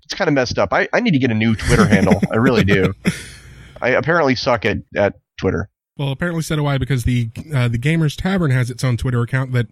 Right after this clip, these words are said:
Speaker 2: I really need to start utilizing more, but it is at Gamers Tavern P C, as in podcast.
Speaker 1: Yeah.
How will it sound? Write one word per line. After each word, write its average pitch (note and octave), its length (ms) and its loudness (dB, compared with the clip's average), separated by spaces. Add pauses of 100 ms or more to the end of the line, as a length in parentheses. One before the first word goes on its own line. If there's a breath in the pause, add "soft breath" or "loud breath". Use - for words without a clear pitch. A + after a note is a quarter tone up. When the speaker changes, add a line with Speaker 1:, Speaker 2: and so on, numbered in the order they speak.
Speaker 2:
I A#2 280 0 (140)
really B2 280 0
need A2+ 160 2
to - 60 -10
start A2 180 -4
utilizing G#2+ 560 0
more, A2+ 180 2
but B2+ 160 -2
it C3+ 80 2
is C3 300 0 (360 loud breath)
at D3 260 0
Gamers D#3+ 520 0
Tavern D#3+ 540 0
P F#3+ 360 0
C, E3 540 0
as G2+ 140 0
in A2+ 100 2
podcast. C#3+ 680 0
Speaker 1:
Yeah. G2 380 4